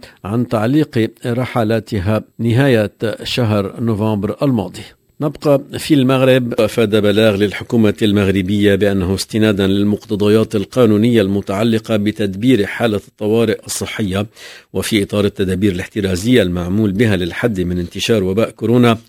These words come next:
وحفاظا على صحة المواطنات والمواطنين، فقد قررت الحكومة تقليص عدد الحضور إلى عشرة أشخاص كحد أقصى للمشاركة في مراسم تأبين الموتى ومراسيم الجنازة.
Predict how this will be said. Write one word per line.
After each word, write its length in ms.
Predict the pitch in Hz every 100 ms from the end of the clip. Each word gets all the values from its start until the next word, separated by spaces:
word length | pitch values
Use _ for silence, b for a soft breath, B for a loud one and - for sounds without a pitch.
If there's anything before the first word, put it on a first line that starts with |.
| -
وحفاظا 680 | 90 - - 160 110 123 117 B B B
على 180 | 98 98
صحة 420 | - - - 110 -
المواطنات 680 | 107 107 104 110 120 117 104
والمواطنين، 840 | 117 101 98 98 101 101 120 110 b b b
فقد 300 | 101 - -
قررت 440 | 120 107 98 95
الحكومة 460 | - 101 - 113 101
تقليص 520 | 101 - 110 127 107
عدد 280 | 107 107 98
الحضور 560 | 92 - 117 135 131
إلى 200 | 98 110
عشرة 360 | 110 135 117 -
أشخاص 420 | - 131 117 -
كحد 460 | - 95 - 139 104
أقصى 580 | 92 - - - 131 104 B B -
للمشاركة 840 | 131 139 101 - 107 95 101 110 - B B -
في 180 | - 120
مراسم 580 | 104 117 113 113 107
تأبين 640 | 101 - - 110 107 123 107
الموتى 500 | 101 101 113 110 101 - -
ومراسيم 840 | 104 101 95 95 - 135 110 92 -
الجنازة. 720 | 104 90 85 95 98 107 95